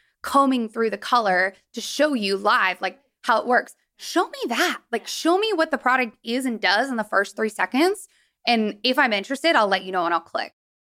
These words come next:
And then kind of with that, I would say a lot of the older principles of, like, what makes someone visually interested, you know, quick cuts, bold and bright, crispy imagery,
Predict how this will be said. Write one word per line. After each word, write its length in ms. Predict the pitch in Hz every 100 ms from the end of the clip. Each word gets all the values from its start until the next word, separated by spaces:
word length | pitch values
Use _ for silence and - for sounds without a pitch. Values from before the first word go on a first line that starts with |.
| _ -
And 200 | 226 214
then 400 | 208 196 190 196
kind 220 | - 302
of 140 | 233 - _ _ _ _
with 380 | 208 220 254 -
that, 280 | 208 208 202
I 100 | 196
would 160 | 190 -
say 500 | 208 190 180 190 - _ -
a 100 | 247
lot 180 | 269 262
of 60 |
the 160 | 208 - _ -
older 480 | 240 233 233 208 202 -
principles 500 | 214 - 269 330 247
of, 120 | 208
like, 140 | 190
what 320 | 190 180 196 214
makes 240 | 190 -
someone 540 | - 196 190 185 180 185 _ _
visually 340 | 196 202 247 262
interested, 640 | 262 247 277 - 311 254 220
you 60 |
know, 140 | 190 175
quick 340 | _ - -
cuts, 540 | - 302 294 - - - _ _ -
bold 240 | 247 247
and 140 | 220 208
bright, 420 | 208 202 196 - _ _
crispy 680 | - 240 - 233 220 214 - _
imagery, 640 | 220 214 208 208 202 202